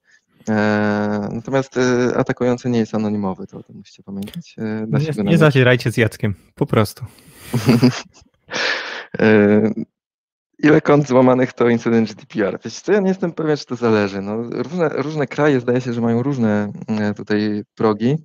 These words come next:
Speaker 1: Myślę, że tysiąc kont to jest chyba incydent G D P R. No, tysiąc, e, e, przy tym, no,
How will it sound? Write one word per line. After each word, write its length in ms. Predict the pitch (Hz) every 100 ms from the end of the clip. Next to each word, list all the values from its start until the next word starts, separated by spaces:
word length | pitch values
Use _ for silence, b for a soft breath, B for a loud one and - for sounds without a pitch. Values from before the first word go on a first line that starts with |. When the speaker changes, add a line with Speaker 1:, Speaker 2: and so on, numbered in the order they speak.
| B B B B B -
Speaker 1:
Myślę, 240 | 117 117
że 100 | 113
tysiąc 400 | - - 117 -
kont 320 | 113 107 -
to 80 | -
jest 140 | 95
chyba 300 | _ 98 98
incydent 400 | 98 - 98 98
G 60 | -
D 120 | _ _ -
P 80 |
R. 80 | - _ _ _ _ _ _ 117
No, 180 | 117
tysiąc, 440 | - 123 123 117 -
e, 300 | 107 107 107 B B B B B -
e, 220 | 104 101 -
przy 100 | -
tym, 180 | 117 113
no, 140 | 117